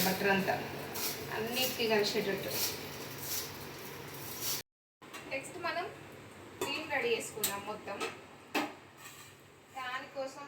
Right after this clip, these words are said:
ఫస్ట్ నేను already కాగబెట్టి చల్లగైన, చల్లగైపోయినాయి మిల్క్, అవి వాడుకోవాలి. అంటే డైరెక్ట్ పచ్చివి కాకుండా కాచి చల్లార్చిన పాలు అంటారు కదా, so అవి, అవి వాడుకోవాలి.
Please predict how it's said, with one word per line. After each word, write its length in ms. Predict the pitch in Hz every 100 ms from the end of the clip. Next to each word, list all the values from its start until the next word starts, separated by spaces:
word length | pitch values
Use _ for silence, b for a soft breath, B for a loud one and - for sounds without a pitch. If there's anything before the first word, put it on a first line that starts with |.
| -
ఫస్ట్ 320 | 240 - - 254 247 - - - - - - - - -
నేను 200 | 277 294 285 - - - - 247 247
already 500 | 262 269 285 339 370 311 254 226 226 -
కాగబెట్టి 580 | 240 240 262 262 262 - 427 277 277 - - - - - - - -
చల్లగైన, 400 | 294 254 262 247 226 - -
చల్లగైపోయినాయి 640 | 285 247 247 226 208 196 202
మిల్క్, 240 | 196 - 226 233
అవి 140 | 233 233
వాడుకోవాలి. 400 | 214 196 196 196
అంటే 140 | 226 233 233
డైరెక్ట్ 280 | 226 226 -
పచ్చివి 340 | 233 - 226 220
కాకుండా 400 | 214 214 226 247 415 - - - - -
కాచి 260 | 240 233 -
చల్లార్చిన 440 | 254 240 226 - 226 214
పాలు 220 | 208 208
అంటారు 300 | 202 - 196 190
కదా, 160 | - - - - - - - -
so 80 | - 269 226
అవి, 160 | 220 - - - -
అవి 120 | 220
వాడుకోవాలి. 500 | 202 180 175 156 -